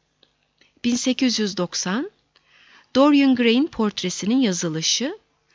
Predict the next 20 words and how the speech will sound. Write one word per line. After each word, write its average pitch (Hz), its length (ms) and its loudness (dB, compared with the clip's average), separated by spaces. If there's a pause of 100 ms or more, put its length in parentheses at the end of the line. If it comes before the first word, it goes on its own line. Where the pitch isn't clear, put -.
(200)
sanatçı 262 560 0
olarak 214 420 0
eleştirmen 180 640 -2
yazısı. 156 640 -8 (1200)
Bin 226 100 2
sekiz 233 460 0
yüz 190 180 -4
doksan 170 500 -4
bir. 240 380 -6 (640)
Padua 269 460 2
Düşesi'nin 185 680 -2
başka 214 380 0
bir 180 180 -2
adı 190 180 -2
altında 175 440 -6
yazarı 185 480 -2
belirsiz 175 500 -4
olarak 196 500 -4 (540)
New 214 180 4
York 202 380 -2